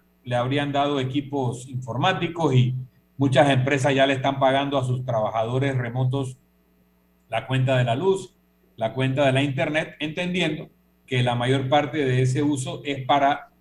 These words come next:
trabajo. ¿Qué va a pasar en Panamá? Un país que apostó mucho al turismo,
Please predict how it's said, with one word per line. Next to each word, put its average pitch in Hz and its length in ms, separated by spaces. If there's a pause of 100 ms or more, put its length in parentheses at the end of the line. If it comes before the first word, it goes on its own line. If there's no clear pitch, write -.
trabajo. 110 500 (800)
¿Qué 175 100
va 180 120
a 175 60
pasar 156 320
en 147 140
Panamá? 113 480 (200)
Un 139 180
país 156 460
que - 160
apostó 127 460
mucho 160 300
al 135 140
turismo, 147 500